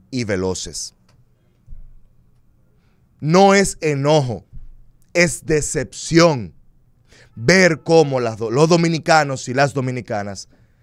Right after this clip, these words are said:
compran de manera, eh, digamos, con mucho esfuerzo un motorcito, un carrito.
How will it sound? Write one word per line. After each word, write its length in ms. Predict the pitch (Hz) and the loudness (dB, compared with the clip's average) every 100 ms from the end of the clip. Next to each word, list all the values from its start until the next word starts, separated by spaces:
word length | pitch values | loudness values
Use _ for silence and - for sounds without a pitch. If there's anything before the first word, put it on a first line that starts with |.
| _ _ _ _ | _ _ _ _
compran 640 | 175 196 202 - 143 135 127 | 4 6 4 0 -2 0 -2
de 80 | |
manera, 560 | 120 120 143 160 156 139 _ _ _ | -4 -2 0 4 2 0 _ _ _
eh, 560 | - 139 131 131 131 131 - 107 - - - 131 | -6 -2 -2 -2 -4 -8 -12 -20 -20 -20 -20 -20
digamos, 600 | - 127 123 147 170 185 - | -20 -6 0 4 4 2 -2
con 200 | 147 147 | -4 -4
mucho 240 | 214 202 | -2 -2
esfuerzo 920 | 165 - - 220 220 165 - 123 92 _ _ _ _ _ _ _ _ _ _ _ _ _ _ | -4 -8 2 6 6 2 -2 -6 -8 _ _ _ _ _ _ _ _ _ _ _ _ _ _
un 220 | 185 190 | 0 4
motorcito, 840 | 165 151 139 120 - 202 170 - | 2 2 -2 -2 0 0 0 -2
un 200 | 131 160 | -2 -2
carrito. 680 | 160 139 117 175 175 - 101 | -4 -4 0 0 0 -2 -8